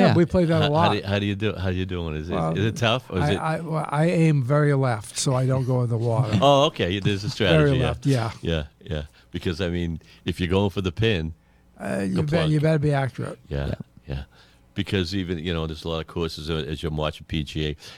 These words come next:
Speaker 3: and there's that hole that they have. You can't wait for them to, to show it. 'Cause the, I don't care how great of a golfer you are,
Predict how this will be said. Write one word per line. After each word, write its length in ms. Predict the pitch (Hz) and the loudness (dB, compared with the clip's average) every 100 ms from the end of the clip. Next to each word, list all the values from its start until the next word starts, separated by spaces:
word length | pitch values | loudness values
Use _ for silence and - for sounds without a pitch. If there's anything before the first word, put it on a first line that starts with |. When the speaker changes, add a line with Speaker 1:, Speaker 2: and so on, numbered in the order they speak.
| - | -4
Speaker 3:
and 140 | 82 | 0
there's 180 | 82 78 | 0 0
that 200 | 85 78 | -4 -4
hole 280 | 85 85 78 | -2 -2 -2
that 160 | 76 - | -6 -6
they 140 | 73 | -6
have. 320 | 71 69 67 - - - - | -4 -6 -8 -14 -20 -16 -6
You 160 | 87 | -4
can't 360 | - 104 95 - | -2 0 0 -2
wait 320 | 82 85 - | -6 -6 -8
for 180 | - 78 | -12 -10
them 180 | 71 71 | -6 -6
to, 140 | 73 - _ | -6 -8 _
to 100 | 78 | -8
show 300 | - 85 73 | -4 -4 -4
it. 80 | 69 - - - | -6 -14 -20 -6
'Cause 160 | 90 | -4
the, 120 | 87 - _ - | -4 -8 _ -6
I 60 | 107 | -4
don't 80 | |
care 140 | - 82 | -4 -4
how 160 | 101 | -2
great 240 | 95 92 82 | -2 -4 -4
of 80 | 73 | -6
a 40 | |
golfer 360 | 85 87 85 76 | -4 -4 -4 -8
you 160 | 71 | -8
are, 160 | 65 | -8